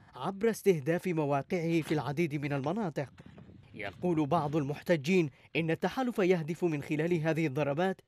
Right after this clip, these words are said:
إلى منع تحقيق أي نصر يذكر في المناطق غير المرغوب بتحريرها.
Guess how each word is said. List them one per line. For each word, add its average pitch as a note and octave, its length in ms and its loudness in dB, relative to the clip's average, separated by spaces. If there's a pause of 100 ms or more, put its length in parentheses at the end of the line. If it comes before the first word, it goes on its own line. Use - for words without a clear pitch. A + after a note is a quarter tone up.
(240)
إلى E3 200 2
منع A3 300 -2
تحقيق F#3 460 -2
أي F#3 340 4
نصر F3+ 260 0
يذكر F3+ 580 4 (220)
في G3+ 100 0
المناطق D#3+ 520 0
غير F#3 400 2
المرغوب E3 400 4
بتحريرها. D3+ 960 -2